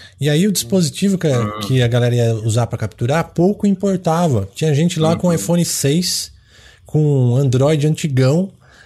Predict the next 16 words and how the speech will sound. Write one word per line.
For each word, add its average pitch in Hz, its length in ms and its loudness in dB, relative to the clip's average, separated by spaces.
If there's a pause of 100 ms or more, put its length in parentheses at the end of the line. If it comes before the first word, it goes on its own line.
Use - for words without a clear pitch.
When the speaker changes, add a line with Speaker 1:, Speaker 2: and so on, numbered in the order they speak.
(140)
Speaker 1:
e, 135 180 -2 (300)
e, 170 260 -4
e 160 80 0
na 165 120 2
hora 220 200 2
de 175 220 4
avaliar 151 540 2
as 147 100 2
imagens, 131 760 -2 (420)
assustador 180 680 0
que 202 80 -4
a 175 40 2
gente 175 200 -2
não 208 140 2
sabia 175 680 0 (200)
dizer 156 680 0